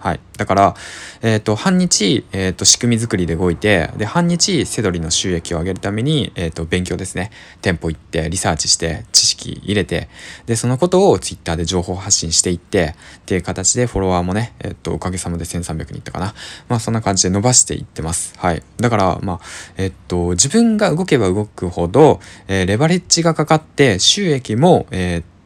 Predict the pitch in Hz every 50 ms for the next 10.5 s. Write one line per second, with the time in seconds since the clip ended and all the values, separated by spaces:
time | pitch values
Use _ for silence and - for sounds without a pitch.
0 | - - 90 87 87 - - 98 95 95 90 95 - - - 151 131 - - -
1 | - - 87 85 85 85 85 90 87 87 90 87 - - - - - - 180 135
2 | - - 92 90 90 - 98 90 90 90 92 90 - 92 92 95 101 110 107 -
3 | - - - - 90 85 87 90 90 87 82 90 95 87 87 - - - - 107
4 | 104 104 104 104 110 113 110 - - - - - - - - - 98 95 90 87
5 | 87 90 87 - - - - - - 87 - - - - - 82 - - - -
6 | - 78 - - - - 82 82 - - 87 87 87 92 107 - - - - 92
7 | 90 85 82 - - 95 90 - - - - 170 143 127 123 - 113 - - 107
8 | 98 92 - 139 - - - 110 104 104 107 113 - - - 113 110 - - 139
9 | 156 131 - - - - - - - 92 87 82 - 82 - - 95 - - 76
10 | 76 - - - - 98 87 80 -